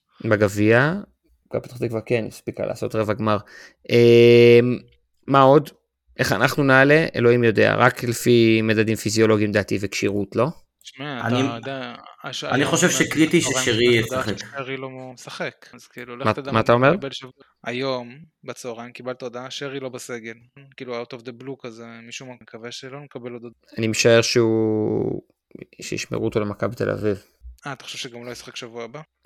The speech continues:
Speaker 1: אין לי מושג, אני, אני
Speaker 2: לא,
Speaker 1: קצת,
Speaker 2: ברור שאין
Speaker 1: אני
Speaker 2: לך מושג.
Speaker 1: קצת יודע, אני קצת יודע כ-, אני קצת יודע כמה הוא מקצוען, ואם הוא אומר,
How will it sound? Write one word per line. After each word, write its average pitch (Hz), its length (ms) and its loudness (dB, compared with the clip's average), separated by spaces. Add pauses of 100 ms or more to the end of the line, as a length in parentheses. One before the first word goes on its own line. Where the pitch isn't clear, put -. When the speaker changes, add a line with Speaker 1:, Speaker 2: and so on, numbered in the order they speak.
Speaker 1:
אין 139 80 6
לי 170 60 6
מושג, 139 500 6
אני, 107 520 -2 (320)
אני 113 340 2
Speaker 2:
לא, 151 60 -4
Speaker 1:
קצת, 139 180 2
Speaker 2:
ברור - 120 -14
שאין 117 120 -4
Speaker 1:
אני 113 300 2
Speaker 2:
לך 110 120 -6
מושג. 107 160 0
Speaker 1:
קצת 123 120 0
יודע, 127 340 4
אני 120 120 2
קצת - 200 0
יודע 127 240 4
כ-, 135 80 2
אני 113 220 2
קצת 127 180 -2
יודע 123 180 4
כמה 127 240 0
הוא 120 80 0
מקצוען, 117 580 2
ואם 110 240 0
הוא 110 80 -2
אומר, 110 360 2